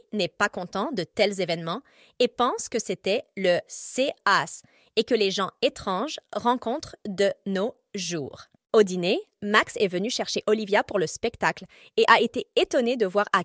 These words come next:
quel point elle était belle et quelle belle robe elle portait. Dès qu'ils étaient sur le point de partir, Olivia dit qu'elle avait peur que la robe ne lui aille pas. Mais Max dit que tout va bien,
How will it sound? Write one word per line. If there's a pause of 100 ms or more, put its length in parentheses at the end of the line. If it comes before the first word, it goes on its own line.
quel
point
elle
était
belle (100)
et
quelle
belle
robe
elle
portait. (340)
Dès
qu'ils
étaient
sur
le
point
de
partir, (460)
Olivia (220)
dit
qu'elle
avait
peur
que
la
robe
ne
lui
aille
pas. (440)
Mais
Max (120)
dit (160)
que (200)
tout
va
bien,